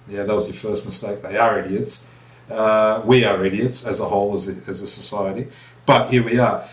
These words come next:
Uh, but, but I mean, I think, I think that sort of takes me to my next, uh, point,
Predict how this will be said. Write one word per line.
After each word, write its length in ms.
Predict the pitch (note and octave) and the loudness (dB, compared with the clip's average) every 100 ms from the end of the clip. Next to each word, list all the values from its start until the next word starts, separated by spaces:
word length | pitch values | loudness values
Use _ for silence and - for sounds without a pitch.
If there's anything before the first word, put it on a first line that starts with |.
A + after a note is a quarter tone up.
| - - | -20 0
Uh, 140 | C#3 | 4
but, 180 | D3+ F#3 | 6 6
but 80 | F#3+ | 6
I 60 | F#3 | 6
mean, 160 | F#3 | 6
I 80 | F3+ | 4
think, 200 | G3 G3 | 2 2
I 80 | D#3 | 2
think 140 | F#3 | 2
that 160 | F3+ E3+ | 2 2
sort 160 | D#3+ | 2
of 80 | C#3 | 2
takes 300 | - C#3 - | 4 2 2
me 100 | B2+ | -2
to 640 | A#2+ - C3+ B2+ B2 A#2 - - - - - | -2 2 4 4 4 0 -4 -16 -20 -16 0
my 240 | A#2 A#2+ | 4 4
next, 720 | B2+ D3+ D#3+ D#3+ - - - | 4 2 2 0 -2 -4 -8
uh, 600 | A#2 A2 G#2+ G#2+ G#2+ G#2 - - - - - - | -6 -6 -4 -4 -6 -8 -14 -18 -20 -20 -20 -20
point, 380 | - B2 A#2 A2 | -2 2 2 0